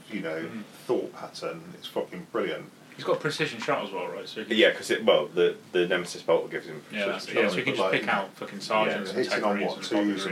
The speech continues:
Speaker 2: Valkyries.
Speaker 1: killing on twos.
Speaker 3: The be-, the best, the best of it, and, and, and Spinel attests to this, is it's seventy-two inch range.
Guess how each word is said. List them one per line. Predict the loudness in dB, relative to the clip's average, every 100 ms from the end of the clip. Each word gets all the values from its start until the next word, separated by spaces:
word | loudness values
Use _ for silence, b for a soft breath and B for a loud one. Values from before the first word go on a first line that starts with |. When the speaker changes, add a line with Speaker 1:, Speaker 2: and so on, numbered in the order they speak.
| -6
Speaker 2:
Valkyries. | -4
Speaker 1:
killing | -4 -2
on | -6 -10 -16 -20 -12
twos. | -10 -4 0
Speaker 3:
The |
be-, | 6 6 6
the | 4
best, | 4 4 -2 -18 -4
the |
best | 0 0
of | 2
it, | 2 2
and, |
and, | 2 0
and | 2 0
Spinel | 0 4 4 4 0
attests | 2 2 2
to | 2
this, | 4 4 -2
is | -4 -6 B B B B
it's | -8 0
seventy-two | 4 4 4 4
inch | 4 6
range. | 6 6 4 -4